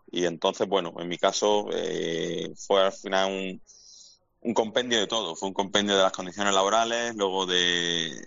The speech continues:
de los políticos ineptos que se aprovechan de nosotros, y yo creo que, bueno, que,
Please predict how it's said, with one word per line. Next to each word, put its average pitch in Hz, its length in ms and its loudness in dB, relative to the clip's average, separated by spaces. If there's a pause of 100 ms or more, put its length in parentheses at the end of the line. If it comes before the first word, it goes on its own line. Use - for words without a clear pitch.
(120)
de 95 320 0
los 92 160 2
políticos 101 500 -2
ineptos 98 500 0
que 90 340 0
se 98 120 -4
aprovechan 92 460 0
de 92 80 -4
nosotros, 107 640 0
y 87 240 -4
yo 85 100 2
creo 90 140 0
que, 90 100 -2
bueno, 80 320 -2
que, 78 680 -4